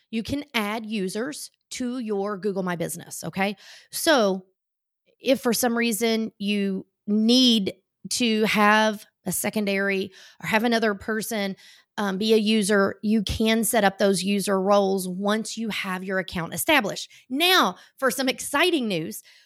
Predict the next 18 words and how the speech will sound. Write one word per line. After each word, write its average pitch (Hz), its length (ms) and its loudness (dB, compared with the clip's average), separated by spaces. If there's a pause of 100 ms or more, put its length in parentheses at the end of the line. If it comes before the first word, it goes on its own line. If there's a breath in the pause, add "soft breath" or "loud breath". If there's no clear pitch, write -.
(120 soft breath)
<laughs> - 380 -10
one 269 240 2
of 320 140 2
the 311 120 -6
things 247 480 -6
that 208 200 -6
was 208 220 -10
such 269 220 -10
a 208 60 -10
pain 277 300 -4
in 247 100 0
the 170 220 -4
ass 190 460 -2 (300 loud breath)
<laughs> - 300 -6
about 214 500 0
Google 180 600 2
My 190 140 0
Business, 175 640 -2